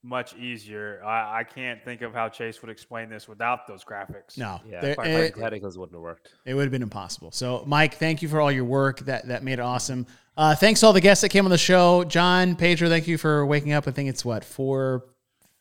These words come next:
Speaker 2: ten in the morning?
Speaker 3: Um, ten past, yeah, four ten.
Speaker 2: All right, yeah. And then,
Speaker 3: I actually,
Speaker 2: uh,
Speaker 3: I j-, I actually feel like I look like I've had a stroke,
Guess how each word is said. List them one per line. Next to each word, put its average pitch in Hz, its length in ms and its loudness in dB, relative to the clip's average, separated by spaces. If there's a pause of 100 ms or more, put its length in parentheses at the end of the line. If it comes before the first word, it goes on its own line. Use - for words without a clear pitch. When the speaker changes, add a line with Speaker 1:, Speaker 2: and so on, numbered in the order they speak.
(680)
Speaker 2:
ten 160 300 0
in 165 80 0
the 160 60 0
morning? 175 400 0 (160)
Speaker 3:
Um, 170 140 -20 (960)
ten 101 180 -18
past, 85 360 -18
yeah, 90 240 -16
four 92 220 -20
ten. 85 200 -18 (160)
Speaker 2:
All 139 60 -6
right, 147 240 -6 (120)
yeah. 139 220 -8 (100)
And 143 140 -4
then, 147 200 2
Speaker 3:
I 147 40 2 (240)
actually, 127 200 -2
Speaker 2:
uh, 135 80 -2
Speaker 3:
I 139 60 -2
j-, 143 120 -10
I 147 120 0
actually 160 200 -6
feel 170 120 -6
like 135 140 -4
I 123 80 -4
look 120 200 -6
like 107 140 -10
I've 95 120 -10
had 98 120 -10
a 87 40 -12
stroke, - 500 -12